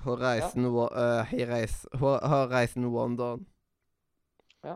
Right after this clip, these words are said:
Speaker 1: Som jeg, det er at jeg
Speaker 2: Eh,
Speaker 1: kommer til å ta i mitt hode.
Speaker 2: jeg ser, jeg, jeg driver og ser liksom på <laughs> listen her, og så har jeg glemt litt at, eh, for nummer to, eh, altså, jeg, jeg driver og ser på lista her, så, så tenker jeg bare, "Å ja, det stemmer det!" <laughs> Det ble jo annonsert i sommer, det.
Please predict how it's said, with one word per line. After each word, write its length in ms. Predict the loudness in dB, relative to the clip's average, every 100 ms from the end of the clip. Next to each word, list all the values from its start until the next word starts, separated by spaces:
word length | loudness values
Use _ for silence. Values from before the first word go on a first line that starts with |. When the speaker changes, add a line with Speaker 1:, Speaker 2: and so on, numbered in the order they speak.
| -12 -6
Speaker 1:
Som 220 | -4 -2
jeg, 220 | -2 0
det 40 |
er 60 | 2
at 100 | 4
jeg 140 | 2
Speaker 2:
Eh, 0 |
Speaker 1:
kommer 140 | 0 -2
til 80 | -6
å 80 | -4
ta 240 | -4 -2
i 40 |
mitt 200 | -4 -8
hode. 220 | -10 -12 -14 _ _ _ -20 -20 _ _ _
Speaker 2:
jeg 80 | -4
ser, 160 | 0 2
jeg, 140 | 0 0
jeg 120 | 0
driver 140 | 0 -2
og 60 |
ser 200 | 0 0
liksom 280 | 0 -4 -6
på 160 | -2 0 2 0 -2 -14
<laughs> 320 | _ -20 -14 -12
listen 260 | -10 -4
her, 60 | -4
og 60 | 0
så 80 |
har 60 | 0
jeg 80 | 0
glemt 280 | -4 -6 -6
litt 180 | -4 -4
at, 200 | -2 0
eh, 1400 | 2 4 4 4 6 6 4 4 2 0 0 0 0 -2
for 160 | -6 -8
nummer 180 | -6 -6
to, 260 | -6 -2 -2
eh, 180 | -2 -2
altså, 240 | -2 -2 0
jeg, 120 | -2
jeg 140 | 0 0
driver 100 | 0
og 80 |
ser 100 | -2
på 100 | -4 -2
lista 140 | 0
her, 60 | -2
så, 120 | -2
så 140 | -4 -6 -10 _ _
tenker 200 | -2 2
jeg 80 | 2
bare, 120 | 4
"Å 100 | 4
ja, 100 | 2
det 100 | 0
stemmer 460 | -2 -8 -6 0 2
det!" 220 | 2 0 _ -20
<laughs> 340 | -10 -8 -8 -12 -20 _
Det 80 | -10
ble 140 | 0 4
jo 80 | 4
annonsert 800 | 4 0 -2 0 2 0 -4 -2
i 140 | 0
sommer, 300 | 2 0 -2
det. 160 | -4